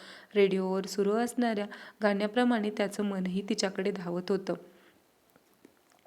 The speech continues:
जणू काही ते गाणं त्याच्यासाठीच चालू होतं. रोहन तसाच पावले टाकत तिच्या दिशेने चालू लागला.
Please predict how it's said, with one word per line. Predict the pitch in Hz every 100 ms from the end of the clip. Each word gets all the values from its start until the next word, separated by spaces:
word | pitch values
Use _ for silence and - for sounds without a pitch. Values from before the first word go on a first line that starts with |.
| - - 208
जणू | 226
काही | 247 277 269
ते | 262
गाणं | 233 208
त्याच्यासाठीच | 208 202 202 196 208 220
चालू | 208 190 196
होतं. | 185 196 190 - - -
रोहन | - - 202 214 202 190 196
तसाच | 208 233 233
पावले | 254 226 208
टाकत | 202 247 247 208
तिच्या | 214 202
दिशेने | 196 208 196 190
चालू | 208 226 202
लागला. | 196 190 185 196